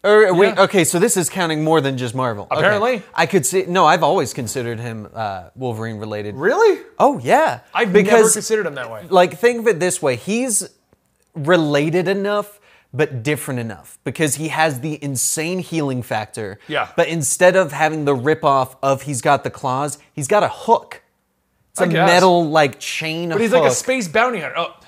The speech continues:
Speaker 2: the basic concept behind the introduction of Lobo in the pages of Omega Men by Rob Slipher and, uh, Keithan Griffith, Keith Griffith, Giffen was to
Speaker 1: Mm-hmm.
Speaker 2: parody the increase in dark characters like Wolverine
Speaker 1: Yeah.
Speaker 2: by coming up with an even darker character.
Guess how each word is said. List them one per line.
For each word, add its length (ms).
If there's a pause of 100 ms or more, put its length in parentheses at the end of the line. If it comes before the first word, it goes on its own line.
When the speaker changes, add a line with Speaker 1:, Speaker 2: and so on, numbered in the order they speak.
(280)
Speaker 2:
the 40
basic 340
concept 420
behind 240
the 40
introduction 420
of 60
Lobo 200
in 60
the 60
pages 280
of 80
Omega 300
Men 200
by 140
Rob 300
Slipher 460
and, 340
uh, 300 (600)
Keithan 460
Griffith, 440
Keith 240
Griffith, 400
Giffen 380 (400)
was 140
to 100
Speaker 1:
Mm-hmm. 80
Speaker 2:
parody 540
the 160
increase 320
in 80
dark 240
characters 420
like 340
Wolverine 520 (240)
Speaker 1:
Yeah. 220
Speaker 2:
by 240
coming 320
up 100
with 80
an 80
even 240
darker 400
character. 500